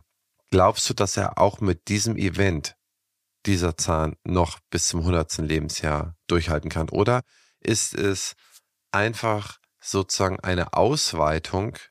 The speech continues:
des Lebens, aber es ist definitiv schon in dem Moment eine Beendigung dieses Zahnlebens gesetzt, also der Ex-Gesetz sozusagen?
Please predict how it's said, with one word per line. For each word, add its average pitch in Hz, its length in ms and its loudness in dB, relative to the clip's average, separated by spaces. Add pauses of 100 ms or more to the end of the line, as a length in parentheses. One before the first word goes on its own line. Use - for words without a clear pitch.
(280)
des 87 320 -2
Lebens, 98 560 2
aber 92 280 2
es 92 120 0
ist - 240 -6
definitiv 101 520 -2
schon 95 220 0
in 85 100 -2
dem 92 160 0
Moment 92 440 0 (280)
eine 92 120 2
Beendigung 90 640 2
dieses 85 340 -4
Zahnlebens 80 580 -2
gesetzt, 82 580 0
also 82 280 -2
der - 380 2
Ex-Gesetz 85 720 2
sozusagen? 80 520 -6